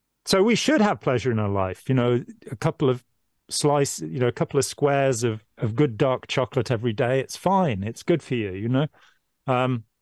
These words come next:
more than two is not necessarily good. But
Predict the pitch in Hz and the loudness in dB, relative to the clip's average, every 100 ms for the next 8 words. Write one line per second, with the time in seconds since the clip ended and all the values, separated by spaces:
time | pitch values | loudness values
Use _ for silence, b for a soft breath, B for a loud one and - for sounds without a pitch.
0 | _ - - - 135 123 104 - 117 101 | _ -20 -10 0 2 2 -2 0 0 0
1 | 117 107 104 - 104 92 95 90 - b | -2 -2 -4 -2 -4 -4 -4 -6 -8 b
2 | b _ _ _ 160 156 | b _ _ _ -2 -2